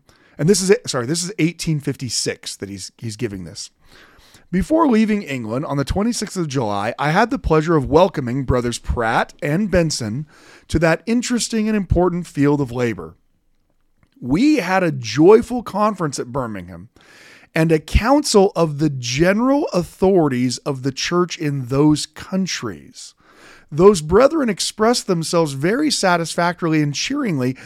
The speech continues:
as to the condition in which they received the work at our hands."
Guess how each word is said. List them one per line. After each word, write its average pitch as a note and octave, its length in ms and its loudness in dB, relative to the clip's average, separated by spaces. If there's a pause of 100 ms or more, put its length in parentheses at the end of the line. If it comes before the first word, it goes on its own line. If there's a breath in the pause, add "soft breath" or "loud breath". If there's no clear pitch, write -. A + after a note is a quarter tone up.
(180 loud breath)
as F3+ 220 2
to F#3 60 -8
the F3+ 80 -8
condition F3+ 400 -2
in D#3+ 80 0
which D3+ 160 -2
they D#3 120 0
received C#3 440 -2
the C3+ 60 -4
work A2+ 260 -6
at A2+ 60 -8
our A2 120 -8
hands." A#2 440 -12